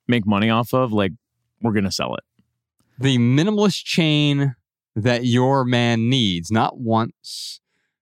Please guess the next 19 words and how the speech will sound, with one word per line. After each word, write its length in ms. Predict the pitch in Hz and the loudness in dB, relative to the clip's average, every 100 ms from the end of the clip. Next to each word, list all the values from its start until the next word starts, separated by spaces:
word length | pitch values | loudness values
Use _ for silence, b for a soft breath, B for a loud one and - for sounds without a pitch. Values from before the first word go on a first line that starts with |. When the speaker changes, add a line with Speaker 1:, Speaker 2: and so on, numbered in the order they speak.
| _ | _
Speaker 2:
not 400 | 113 113 120 123 _ _ _ _ _ _ 127 | -2 0 0 -2 _ _ _ _ _ _ -2
desires, 1080 | 113 113 104 98 98 95 95 95 - - _ _ _ _ _ | 2 2 2 2 0 -2 -4 -8 -14 -18 _ _ _ _ _
not 380 | 110 117 117 113 - _ _ - | -2 2 2 0 -6 _ _ -2
will 240 | 117 110 | 0 2
look 200 | 113 - | 0 0
nice 380 | 117 104 98 - | 0 0 -2 -4
in, 320 | 87 78 78 _ _ _ _ _ _ | -4 -4 -10 _ _ _ _ _ _
but 120 | - | -8
he 180 | - 180 | -2 0
needs 420 | 139 127 180 104 | 2 2 0 -2
this, 520 | 90 52 98 - 147 143 | -6 -6 -12 -16 -12 -4
Speaker 1:
Mm. 520 | 120 113 110 104 104 | -2 0 0 0 0
Speaker 2:
which 460 | 135 127 - - _ _ _ _ _ _ | 0 -2 -10 -12 _ _ _ _ _ _
the 120 | 127 147 | 0 2
implications 580 | 180 160 190 185 160 | 2 2 2 2 2
of 80 | 127 | 2
which 220 | 120 127 | 2 2
are 60 | 151 | 2
what? 260 | 170 117 | 2 0